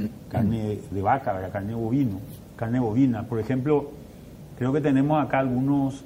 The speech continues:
a, algunos ejemplos. Eh, han subido ya relativamente poco de precio en los últimos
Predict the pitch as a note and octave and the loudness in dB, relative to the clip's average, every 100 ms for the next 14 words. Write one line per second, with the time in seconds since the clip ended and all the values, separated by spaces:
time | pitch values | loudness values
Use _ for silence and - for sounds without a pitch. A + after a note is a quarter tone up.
0 | - B2 A#2 A#2+ A#2 A2 B2 C3+ D3+ - | 2 2 4 -2 -2 0 2 2 2 0
1 | A2+ G2+ B2+ C#3 C#3+ - - - - - | -4 -4 -4 -8 -8 -16 -18 -18 -18 -18
2 | - - B2 B2 A#2+ A2+ - D3 E3+ F#3 | -18 -4 -2 0 -2 -4 2 2 4 4
3 | D3 D#3+ D3+ C#3 C3 D3+ D3+ - C3+ C3 | 4 4 4 2 2 0 0 2 2 4
4 | B2 B2 C#3+ - A#2 G#2 B2+ A2 - G2 | 2 0 0 0 -4 -2 0 0 -2 -8
5 | - A2+ A#2 G#2+ F2 F2+ G#2 | -6 -6 -4 -6 -6 -4 -4